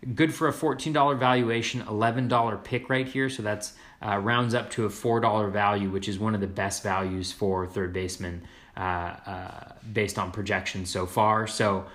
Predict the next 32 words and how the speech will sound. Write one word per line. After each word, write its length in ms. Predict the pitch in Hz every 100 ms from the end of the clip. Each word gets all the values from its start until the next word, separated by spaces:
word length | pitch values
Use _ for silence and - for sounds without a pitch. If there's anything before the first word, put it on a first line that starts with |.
| - -
uh, 220 | 113 107
Moustakas 640 | 117 139 - 170 180 165
is 120 | 165 147
a 80 |
guy, 400 | 127 131 135 135 120
I 120 | 147
don't 320 | 202 156 113
love 240 | 127 139
the 60 | 160
profile 460 | - 170 - 165 156
just 200 | 131 -
because 260 | 131 127
it's 140 | 117 -
home 280 | 143 135
run 180 | 131 127
and 120 | 113
R 160 | 107 113
B 180 | 110 107
I 260 | 104 104
heavy. 580 | 98 - 113 151 185 196 - - - -
Uh, 200 | 117 113
but 240 | 113 117
going 240 | 147 151 143
at 60 |
this 120 | 135
point 240 | 131 139 127
in 80 | 117
the 80 |
draft, 540 | 101 120 113 113 113 110
you 100 | 104
know, 200 | 98 98
it's, 460 | 98 98 - -